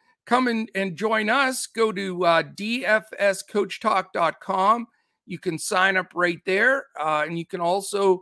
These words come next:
sign up for Boom Fantasy. Just click on that link and then download the app and give it a rip. All right. If you're on YouTube right now, this is the time on the way in the door.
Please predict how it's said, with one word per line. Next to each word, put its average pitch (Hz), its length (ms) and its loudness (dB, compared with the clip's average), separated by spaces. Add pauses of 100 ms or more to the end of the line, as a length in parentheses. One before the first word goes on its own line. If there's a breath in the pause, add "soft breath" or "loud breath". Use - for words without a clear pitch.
(220 soft breath)
sign 185 280 0
up 180 160 0
for 190 120 0
Boom 190 280 -4
Fantasy. 190 560 -4
Just 143 300 -12
click 190 240 -4
on 180 160 -2
that 165 240 0
link 269 340 -2 (380)
and 170 140 -6
then 175 180 0
download 185 460 2
the 170 140 -4
app 170 380 2 (120)
and 139 340 -8
give 139 180 -8
it 175 140 -6 (140)
a 147 140 -8
rip. 151 340 -6 (840)
All 214 120 8
right. 294 280 10 (1400)
If 240 260 -2
you're 269 220 -2
on 254 260 0
YouTube 247 540 -4
right 240 260 -2
now, 220 300 2
this 180 300 -6
is 208 120 -14
the 240 100 -14
time 233 400 -4
on 214 100 -6
the 220 80 -4
way 208 260 -2
in 233 100 -4
the 220 80 -6
door. 196 420 -2